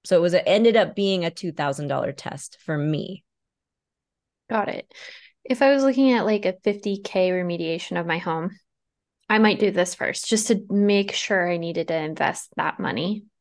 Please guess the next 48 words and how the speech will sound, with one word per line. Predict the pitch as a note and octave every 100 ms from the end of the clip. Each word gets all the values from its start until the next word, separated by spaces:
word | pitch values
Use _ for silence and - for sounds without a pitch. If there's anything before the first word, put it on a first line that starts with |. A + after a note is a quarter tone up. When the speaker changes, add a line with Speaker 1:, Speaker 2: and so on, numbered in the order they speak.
| _
Speaker 2:
into | G3+ F3+ F3
that | - -
remediation. | - - - - - - A3 A3 _ - - _ -
Um, | F#3 F3+
so | G3
those | G#3+ C4 C4
are, | B3
like, | G#3 F#3+
the | F#3
three | F3+ - F#3
scenarios. | F3+ F3 E3+ E3 E3 E3
I | F3+
think | E3+ F3 E3+ -
the | F3+
genie | E3+ D#3+ E3
makes | D#3+ - -
a |
lot | - E3+
of |
sense | - A#3 A3 F#3+ - - - _ _ _ _
at | G3
the | F#3+
beginning | F#3 G#3 G#3
and | F#3+
end | F3+ F3+
if | F3
you | E3+
can | -
afford | E3+ - D#3+
it. | D#3+ E3 - _ _ _ _ _ -
Um, | G3 E3+ E3 E3 - - -
if | F#3+ F3+ -
you | F#3 F3+ F3 F3 E3+ -
stall | - - E3 G3 A#3 - _
and | G3+ F#3+ F3
just | F3+ G3
need | F#3 F#3 F#3
more | F#3 F3
information | F3+ F3+ F3 E3 E3+ G3 F3
to | F#3
work | E3 D#3
off | E3+ F#3 G3+
of | F#3 G#3
to | - E3 D#3+ F3+
help | - E3
direct | - D#3+ D#3+
your | -
treatment. | D#3+ G3+ G3+ G#3+ G3